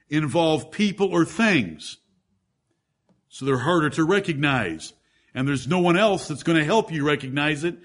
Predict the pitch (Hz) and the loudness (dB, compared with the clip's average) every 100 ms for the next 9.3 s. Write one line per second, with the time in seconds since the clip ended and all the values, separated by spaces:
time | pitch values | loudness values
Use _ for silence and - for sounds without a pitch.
0 | _ - 135 156 160 165 160 170 170 165 | _ -6 0 0 0 2 2 4 2 2
1 | 160 165 180 135 110 - - _ _ _ | 0 0 0 -2 -6 -8 -18 _ _ _
2 | _ _ _ _ 107 170 240 - - 147 | _ _ _ _ -2 2 4 2 0 0
3 | 117 165 190 - _ _ _ _ _ _ | 0 0 -4 -10 _ _ _ _ _ _
4 | _ _ _ _ - 95 135 131 170 160 | _ _ _ _ -10 -4 -4 0 2 2
5 | 127 143 135 110 165 151 139 165 - - | 0 0 0 2 2 2 0 -2 -10 -20
6 | - _ _ _ _ _ _ 113 147 151 | -20 _ _ _ _ _ _ -2 -2 0
7 | 170 165 170 175 170 190 - 143 139 - | 0 0 2 2 2 0 0 0 -2 -4
8 | 147 156 156 - 117 - 208 214 135 123 | 0 0 0 -2 -6 -2 -2 -2 0 0
9 | 127 151 - | 0 -4 -10